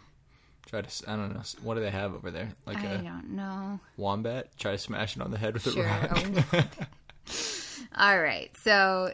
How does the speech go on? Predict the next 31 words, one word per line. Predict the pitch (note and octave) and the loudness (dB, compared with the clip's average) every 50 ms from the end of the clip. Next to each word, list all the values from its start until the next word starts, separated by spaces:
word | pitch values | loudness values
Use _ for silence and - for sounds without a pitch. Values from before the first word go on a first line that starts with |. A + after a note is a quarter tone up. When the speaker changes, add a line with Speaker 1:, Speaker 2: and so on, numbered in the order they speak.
| - - | -6 -8
Speaker 2:
these | G3 G3+ A#3+ D4 E4 D4+ C4+ | -2 4 6 6 6 6 4
are | C4 A#3+ A3+ | 4 4 4
the | G#3+ G3 | 2 0
big | F#3 G3 G3+ F#3 F#3 - - | 2 2 0 0 0 -6 -8
three, | - - E3 F3 - - - - - | -4 -4 -2 -2 -2 -6 -6 -2 0
I | - F2+ F2+ | 0 0 0
would | - F3 - - | -2 -4 -6 -6
say. | - - - - - - | -6 -6 -6 -6 -8 -6
China, | - G#3 G3 F#3+ F#3+ F#3+ F3+ F3+ F3 | -4 -4 -2 -2 -2 -4 -4 -6 -6
Greece, | E3+ E3+ E3+ E3+ E3 E3 - - | -6 -6 -4 -4 -4 -6 -8 -10
Philippines, | - E3+ E3 E3 E3 - E3+ E3 E3 E3 E3 - | -6 -6 -6 -6 -6 -6 -8 -8 -8 -8 -10 -8
they | - E3+ E3 E3 D#3+ D#3+ E3 D#3+ D#3 - _ - _ _ _ _ _ _ _ _ _ _ - | -4 -4 -2 -2 -2 -2 -4 -6 -8 -10 _ -20 _ _ _ _ _ _ _ _ _ _ -2
are | F3 E3+ E3+ | -2 -2 -2
the | E3+ | -2
big | - F3+ F3 E3 D#3+ | -2 -2 -2 -2 -4
three | - - E3 E3 E3 D#3+ | -8 -8 -6 -4 -4 -4
of | E3 D#3+ - D#3 | -6 -6 -8 -8
yo-yo, | D#3+ - - - F#2 - B1+ C2+ - F#3+ - - - | -8 -8 -6 -6 -6 -6 -6 -6 -8 -8 -10 -14 -12
if | - - - E3 | -12 -10 -8 -8
you | D#3 - | -8 -6
will. | G#2+ G2 - - - G3 _ - - - - - _ - | -6 -6 -6 -8 -8 -10 _ -18 -20 -20 -20 -20 _ -4
And | - G3 F#3+ F#3 F3+ | -2 -2 -2 0 0
then | F3+ F3+ F3 F3 E3+ E3+ - - | 0 0 0 0 -2 -2 -4 -6
by | F3 F3 F#3 F3+ F3+ F3+ | 2 4 6 6 6 4
the | F3 F3 E3+ E3 | 0 -2 -2 -4
seventeen | - - - G3 G#3 A3 B3+ B3+ A#3+ - A#3+ G#3+ G3+ | -2 -2 2 4 4 4 4 0 0 0 -2 -2 -2
hundreds, | F#3+ F3+ E3+ E3+ D#3+ E3 E3 D#3+ D#3+ E3 D#3+ - - - | -2 -2 -4 -4 -4 -6 -6 -6 -6 -6 -8 -10 -14 -12
yo-yos | - F#3 F3+ F3 F3 F3 E3+ E3+ E3+ E3 E3+ E3 E3 - - | -6 -2 0 0 0 0 0 0 -2 -2 -4 -4 -6 -8 -12
came | - - G#3 F#3+ F#3 F3+ F3 | -8 -4 -2 -2 -2 -2 -4
to | - - D#3 | -6 -6 -8
Europe. | D3 G2+ E2+ - - - - - - | -6 -8 -8 -8 -10 -12 -12 -14 -18